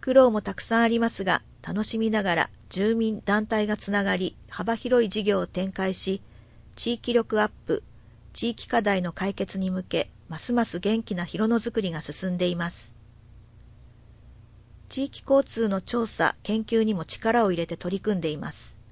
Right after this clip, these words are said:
広野地区では高齢化の進む中での交通のあり方を調査、研究し、新たな地域交通の導入を目指しています。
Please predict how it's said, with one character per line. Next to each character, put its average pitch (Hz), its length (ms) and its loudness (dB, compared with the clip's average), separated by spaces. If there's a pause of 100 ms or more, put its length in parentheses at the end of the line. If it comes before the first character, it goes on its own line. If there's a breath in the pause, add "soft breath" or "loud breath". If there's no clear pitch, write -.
(1200)
広 247 280 2
野 254 100 2
地 - 100 -4
区 226 120 0
で 190 120 4
は 175 180 0 (120)
高 240 200 0
齢 247 160 4
化 240 120 -2
の 226 100 0
進 226 300 -6
む 226 80 0
中 226 260 0
で 175 100 -2
の 156 160 -8
交 220 200 -2
通 220 200 -4
の 208 160 0
あ 208 60 0
り 202 100 -2
方 170 360 -2
を - 120 -2 (200)
調 226 200 -2
査、 - 220 -6
研 190 280 -4
究 185 200 0
し、 180 320 -4 (640 soft breath)
新 254 240 4
た 214 120 0
な 190 120 0
地 226 200 -4
域 - 140 -12
交 240 200 2
通 202 200 -6
の 165 80 -4
導 185 280 0
入 190 180 0
を 185 80 2
目 185 100 0
指 190 180 -2
し - 60 -8
て - 100 -8
い - 100 -6
ま 151 140 -6
す。 - 240 -16